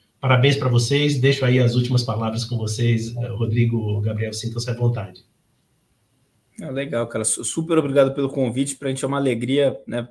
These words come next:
Speaker 2: é, conversar, contar um pouco o que a gente tá planejando. É uma jornada longa, a gente só tá no começo, então eu espero mesmo que as pessoas que estejam conectadas, ouvindo, que tenham ideias, né, e queiram contribuir com o Lab,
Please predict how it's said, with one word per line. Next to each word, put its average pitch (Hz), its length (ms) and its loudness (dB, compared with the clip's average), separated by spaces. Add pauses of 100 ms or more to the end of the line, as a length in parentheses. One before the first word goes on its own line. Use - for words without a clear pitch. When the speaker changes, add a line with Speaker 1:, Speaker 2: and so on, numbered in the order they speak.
Speaker 2:
é, 110 520 -2 (320)
conversar, 123 580 -2
contar 120 320 -4
um 120 100 -4
pouco 120 200 -8
o - 20 -14
que 123 60 -6
a 117 60 -2
gente 120 140 -6
tá 120 120 -2
planejando. 127 760 -2 (380)
É 127 100 -2
uma 147 380 0
jornada 127 460 0
longa, 135 320 -2
a - 20 -2
gente 151 140 -4
só 143 160 -2
tá 143 120 -2
no 170 120 -2
começo, 139 580 0
então 131 400 -6 (340)
eu 123 160 0
espero 151 400 2
mesmo 143 260 -2
que 127 80 -6
as 123 60 -4
pessoas 143 420 -4
que 147 140 -12
estejam 127 500 -4 (140)
conectadas, 120 800 -2
ouvindo, 117 420 -2
que - 100 -12
tenham 151 300 0
ideias, 123 720 4 (280)
né, 127 100 -10
e 120 60 -6
queiram 151 340 0
contribuir 139 800 0
com 151 180 -8
o 139 40 -2
Lab, 139 480 2